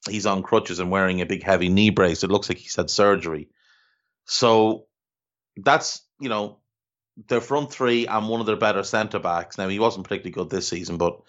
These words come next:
I do think he's one of their better centre backs. Villa's form has been really patchy since the turn of the year.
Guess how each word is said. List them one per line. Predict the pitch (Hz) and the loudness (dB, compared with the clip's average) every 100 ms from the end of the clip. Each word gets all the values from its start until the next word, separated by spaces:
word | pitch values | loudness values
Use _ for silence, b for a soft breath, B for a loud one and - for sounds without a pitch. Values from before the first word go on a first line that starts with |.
| B B B | B B B
I | - 101 | -2 2
do | 110 | 2
think | 104 95 | 2 0
he's | 92 | -2
one | 95 | 0
of | 92 | 2
their | 90 | 2
better | 87 | 2
centre | 85 98 92 | 2 0 0
backs. | 90 85 - - b b b b 113 | 2 0 0 -20 b b b b -6
Villa's | 98 170 190 151 | 4 6 6 4
form | - 139 131 113 | 0 -2 0 -2
has | 110 | -4
been | - 107 104 | -4 -4 -2
really | 113 107 | -2 -4
patchy | - - 104 104 117 107 | -6 -2 -2 -2 -10 -8
since | 110 98 | -8 -8
the | 104 | -12
turn | - 104 98 | -6 -4 -2
of | 90 | -4
the | 92 | -4
year. | 98 120 143 | 2 2 2